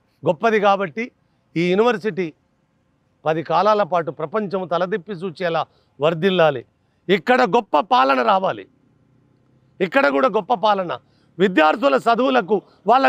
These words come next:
విద్యలకు సముచితమైన గౌరవం దక్కాలి. ఒక్కలనో ఇద్దరినో రాజకీయాలకు తీసుకోవడం కాదు, మీ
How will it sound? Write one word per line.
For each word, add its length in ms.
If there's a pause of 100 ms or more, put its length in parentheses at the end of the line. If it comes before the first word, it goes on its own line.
విద్యలకు 420 (380)
సముచితమైన 720 (100)
గౌరవం 380
దక్కాలి. 400 (580)
ఒక్కలనో 420 (120)
ఇద్దరినో 420 (420)
రాజకీయాలకు 640
తీసుకోవడం 440 (100)
కాదు, 180 (640)
మీ 120